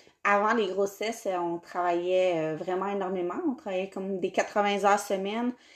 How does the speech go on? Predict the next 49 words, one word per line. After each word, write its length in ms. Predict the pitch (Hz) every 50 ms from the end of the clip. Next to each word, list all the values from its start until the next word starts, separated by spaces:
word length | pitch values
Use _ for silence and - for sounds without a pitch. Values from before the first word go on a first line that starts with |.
| - - - - _ -
Euh, 240 | 170 180 175 175 180
puis 180 | 175 - - -
ça, 280 | - 190 185 180 180
moi, 160 | 185 196 220 -
quand 80 | 220 190
j'ai 100 | 185 185
rencontré 460 | 190 185 - 190 175 - - 208 185
Guillaume, 420 | 175 165 196 196 202 208 208 208
euh, 400 | 202 185 175 170 170 170 170 170
j'étais 200 | 175 - - 170
quand 180 | - - 190 190
même 380 | 202 202 196 196 185 180 185 185 _
pas 120 | - 190 185
si 180 | - - -
pire 260 | - - 196 190 190 202
en 140 | 190 190
forme. 360 | 185 - 226 220 - 480 508 - - - - - - - - _ - -
Mais 80 | 208
on 140 | 214 220 214
mangeait 360 | 214 208 220 220 226 233 226 226 - -
tellement, 480 | - 262 240 240 233 226 220 220 220 220
tu 140 | - - 220
sais, 80 | 208
on, 280 | 196 190 190 185 190 190
deux, 160 | 170 190 190
trois 200 | - - 190 180
fois 240 | - - 196 196 190
dans 100 | 175 180
les 80 | 175 165
brasseries, 1080 | - - 208 214 233 240 - - - - 247 240 240 240 240 240 240 233 233 233 220 202
euh, 420 | 185 180 180 175 175 180 185 190
dans 320 | 190 185 196 190 185 180
des 260 | 208 208 202 202 190 190
restos 320 | 190 190 190 - 214 208
super, 380 | 208 - - - 233 226 240 247
là, 180 | 233 226 226
dans 80 | 202 190
les 120 | 185 180
dépanneurs, 720 | 175 190 196 - 220 220 220 220 208 202 202 202 196 202 208
euh, 160 | 202 180 175
dans 120 | 175 190 185
les 100 | 185 180
choses 240 | - 196 190 185
rapides, 400 | - 196 196 196 - 240 226 214
le 100 | 190 180
Tim 220 | 180 - - 196 180
Hortons 280 | 175 180 - 190 185
le 80 | 180 180
matin. 380 | 185 185 190 190 - 220 226